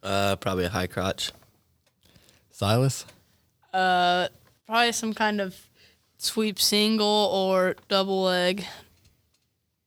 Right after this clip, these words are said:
Speaker 2: Nice. All right. So we'll end it off with this. We'll end it off on a good note. Um,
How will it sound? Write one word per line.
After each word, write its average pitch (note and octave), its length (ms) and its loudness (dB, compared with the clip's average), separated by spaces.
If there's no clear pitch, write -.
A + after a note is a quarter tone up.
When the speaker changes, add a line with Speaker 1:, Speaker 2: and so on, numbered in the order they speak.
Speaker 2:
Nice. E2+ 560 0
All G2 160 0
right. G2+ 320 2
So A2 480 0
we'll D3+ 140 2
end D3+ 80 2
it B2+ 60 -2
off A#2 260 2
with G#2 180 -2
this. G2 340 2
We'll F#2+ 120 4
end F#2+ 80 6
it F2+ 60 4
off F2+ 220 2
on F2+ 80 4
a F2 60 4
good F2 200 0
note. E2+ 280 2
Um, F2+ 420 2